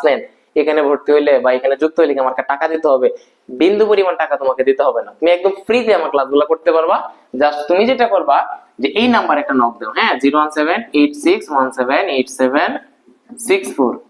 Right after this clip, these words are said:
এইট সেভেন সিক্স ফোর, তুমি just এই নাম্বারে একটা নক দাও, জিরো ওয়ান সেভেন এইট সিক্স ওয়ান সেভেন এইট সেভেন সিক্স ফোর। তুমি আমাকে এটাতে নক দিলে তোমাকে, হ্যাঁ, আমি ওই গ্রুপে, আর বয়েজ হচ্ছে আর গার্লস আলাদা আলাদা গ্রুপ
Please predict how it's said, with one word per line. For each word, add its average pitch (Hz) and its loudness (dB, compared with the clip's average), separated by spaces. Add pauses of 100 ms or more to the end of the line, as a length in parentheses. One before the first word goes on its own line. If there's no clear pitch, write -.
(400)
এইট 143 0
সেভেন 147 -2 (440)
সিক্স - -2 (460)
ফোর, 143 0
তুমি 160 0
just 190 -2 (100)
এই 165 0
নাম্বারে 170 0 (120)
একটা 139 -4
নক 123 -2
দাও, 117 2 (340)
জিরো 143 2
ওয়ান 160 -2
সেভেন 180 2
এইট 165 0
সিক্স 196 -2
ওয়ান 143 0
সেভেন 175 2
এইট 147 0
সেভেন 180 -2
সিক্স 135 -4
ফোর। 117 -2
তুমি 147 0
আমাকে 160 0
এটাতে 175 2
নক 160 -2
দিলে 196 2 (320)
তোমাকে, 143 2 (260)
হ্যাঁ, 147 0
আমি 135 2
ওই 143 4
গ্রুপে, 139 -2
আর 127 -2 (100)
বয়েজ 156 0
হচ্ছে 175 0
আর 139 2
গার্লস 123 -2
আলাদা 151 0
আলাদা 143 2
গ্রুপ 131 0